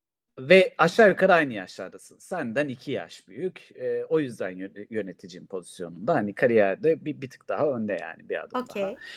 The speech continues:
Speaker 1: daha. E, sana çok yakın davranıyor. Çok, e, şeysiniz böyle. Hani, e, aranızdan su sızmıyor. E, ve işte yani hani, e, sen de hafif hafif böyle, "Ulan ben buna karşı bir şeyler hissediyor muyum acaba?" falan noktasındasın.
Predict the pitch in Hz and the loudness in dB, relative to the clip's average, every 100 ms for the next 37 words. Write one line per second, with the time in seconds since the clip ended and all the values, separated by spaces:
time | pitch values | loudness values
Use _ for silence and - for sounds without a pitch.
0 | - - - 131 120 117 113 92 78 _ | -18 -18 -2 2 4 2 -2 -6 -10 _
1 | _ _ - 165 165 165 170 - 110 104 | _ _ -4 -2 0 -2 -4 -4 -6 -6
2 | 90 82 78 82 80 110 127 127 123 - | -10 -10 -12 -14 -10 -4 -4 -4 -8 -8
3 | _ _ - 107 101 95 92 - 92 - | _ _ -12 -8 -6 -6 -8 -6 -8 -8
4 | 90 82 - 87 101 110 104 104 - 104 | -18 -16 -10 -8 -4 -2 -4 -6 -8 -6
5 | 98 92 135 147 151 139 147 139 - 147 | -4 0 4 6 4 4 2 2 -4 -12
6 | 127 98 90 85 85 113 127 120 113 104 | -10 -12 -14 -16 -14 -14 -14 -6 -4 -2
7 | 101 98 98 - 120 131 - 131 117 117 | -2 -2 0 -2 -2 -8 -6 0 0 0
8 | 117 120 120 120 _ - - _ _ - | -4 -6 -6 -6 _ -20 -20 _ _ -16
9 | 127 117 - - - 160 151 147 131 151 | -12 -10 -12 -12 2 4 4 2 -2 -6
10 | 190 147 123 123 - 117 120 156 196 131 | -6 -6 -6 -8 -4 -2 -2 -8 -10 -6
11 | 113 139 165 160 135 131 127 - 131 139 | -6 -6 -12 -12 -12 -14 -14 -8 -4 -4
12 | - - 127 165 147 92 90 87 110 165 | -6 -4 -2 -2 -6 -8 -10 -10 -6 0
13 | 156 143 123 98 - 78 - - - - | 6 6 4 0 -8 -20 -20 -20 -20 -20
14 | - | -20